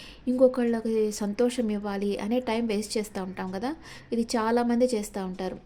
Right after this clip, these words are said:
అంటే కొంతమంది మిమ్మల్ని పట్టించుకోకపోయినా, మీకు ఒక ఇంపార్టెంట్ ఇవ్వకపోయినా, మీరు వాళ్ళతో మాట్లాడాలి, వాళ్ళ ప్రెజెన్స్ కావాలి అని కోరుకుంటా,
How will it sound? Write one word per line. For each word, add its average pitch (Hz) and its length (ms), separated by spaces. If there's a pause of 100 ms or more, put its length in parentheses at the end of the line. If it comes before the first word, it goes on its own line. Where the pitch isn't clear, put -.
(160)
అంటే 277 340 (400)
కొంతమంది 254 460
మిమ్మల్ని 233 320
పట్టించుకోకపోయినా, 214 1080
మీకు 233 280
ఒక 226 120
ఇంపార్టెంట్ 220 680
ఇవ్వకపోయినా, 226 680 (640)
మీరు 262 180
వాళ్ళతో 233 380
మాట్లాడాలి, 220 920
వాళ్ళ 214 260
ప్రెజెన్స్ 220 460
కావాలి 208 400
అని 202 100
కోరుకుంటా, 214 600